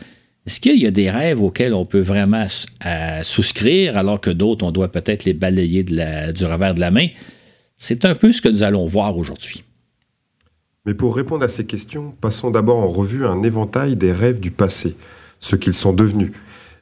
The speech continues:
Speaker 2: et voyons voir d'où viennent les rêves d'espace que nous entretenons de nos jours. Pouvons-nous retirer quelques leçons du passé qui nous permettront d'y voir un peu plus clair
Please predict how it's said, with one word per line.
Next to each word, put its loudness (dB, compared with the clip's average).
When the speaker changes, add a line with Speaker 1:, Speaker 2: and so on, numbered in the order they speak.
Speaker 2:
et 4
voyons 4
voir 2
d'où 2
viennent 2
les 4
rêves 0
d'espace 0
que -2
nous -2
entretenons -2
de 0
nos 0
jours. -8
Pouvons-nous 4
retirer 4
quelques 0
leçons 4
du 0
passé 2
qui -8
nous -2
permettront 0
d'y 0
voir 2
un 2
peu 2
plus -2
clair 0